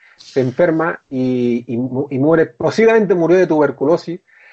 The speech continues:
pero la, la, hay, es casi como con el Escipión Gemeliano. Hay quien dice que fue asesinado, hay quien dice que fue, que se suicidó, hay quien dice que se, eh,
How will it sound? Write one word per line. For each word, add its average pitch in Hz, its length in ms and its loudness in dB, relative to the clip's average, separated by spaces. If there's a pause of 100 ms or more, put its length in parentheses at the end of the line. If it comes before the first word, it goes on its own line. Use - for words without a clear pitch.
(320)
pero 143 560 4
la, 139 140 0
la, 143 220 0
hay, 175 460 2
es 180 260 -2
casi 214 220 0
como 202 260 2
con 175 160 2
el 165 80 0
Escipión 160 300 -4
Gemeliano. 143 560 -2 (400)
Hay 170 220 0
quien 170 140 2
dice 156 200 0
que 147 100 2
fue 143 140 2
asesinado, 208 680 2
hay 165 120 -2
quien 165 120 -4
dice 156 200 -4
que 143 80 -4
fue, 139 140 -8 (200)
que 131 80 -10
se 127 100 -12
suicidó, 175 760 -2 (440)
hay 160 140 -2
quien 165 180 -2
dice 160 260 2
que 143 140 2
se, 135 580 2 (140)
eh, 123 720 -2